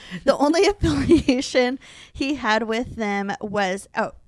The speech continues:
William said the only affiliation he had with them was the occasional meetings in connection to his business. Other than that,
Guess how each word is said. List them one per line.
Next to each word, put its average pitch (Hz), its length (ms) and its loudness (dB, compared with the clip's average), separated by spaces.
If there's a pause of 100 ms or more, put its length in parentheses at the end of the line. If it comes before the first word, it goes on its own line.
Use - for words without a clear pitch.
(220)
William 220 580 -2
said 202 300 -4
the 220 80 -2
only 220 220 -6
affiliation 202 760 -8
he 208 240 -14
had 311 300 -2
with 226 180 -6
them 196 320 -10
was 202 200 -6
the - 100 -12
occasional 285 500 -6
meetings 220 440 -10
in 202 180 -14
connection 190 580 -16
to - 160 -18
his 180 260 -18
business. - 640 -20 (420)
Other 190 260 -10
than 202 140 -16
that, 320 220 -8